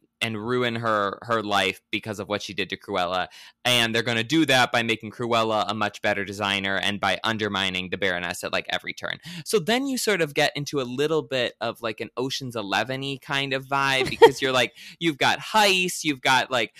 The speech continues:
Speaker 1: this big bad guy, and then these other people trying to, like, screw them over. So it is sort of a fun premise.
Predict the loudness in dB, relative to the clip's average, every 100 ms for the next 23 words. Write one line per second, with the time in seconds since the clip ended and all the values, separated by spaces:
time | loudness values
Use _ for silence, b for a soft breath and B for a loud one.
0 | b -8 -8 -2 0 0 0 2 4 2
1 | 2 2 2 -2 -4 -4 -2 -2 -2 -4
2 | -6 -6 -4 -2 -2 -2 -4 -6 -12 -6
3 | -2 -2 -2 2 2 2 2 2 2 -2
4 | _ _ _ _ 0 2 2 0 0 2
5 | 2 0 0 0 0 -6 -2 0 0 0
6 | -4 -2 0 -2